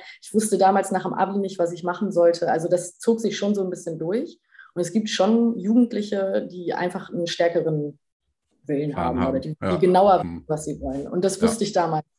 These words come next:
Speaker 1: überhaupt nicht.
Speaker 2: Mhm. Wie ging das denn weiter? Du bist dann wahrscheinlich irgendwann vom Dorf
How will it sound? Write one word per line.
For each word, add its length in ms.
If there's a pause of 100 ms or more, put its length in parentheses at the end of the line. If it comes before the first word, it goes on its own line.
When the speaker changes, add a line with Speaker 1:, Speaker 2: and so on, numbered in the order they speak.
(520)
Speaker 1:
überhaupt 420
nicht. 460
Speaker 2:
Mhm. 300 (880)
Wie 140
ging 160
das 140
denn 160
weiter? 340
Du 80
bist 160
dann 160
wahrscheinlich 400
irgendwann 240
vom 200
Dorf 300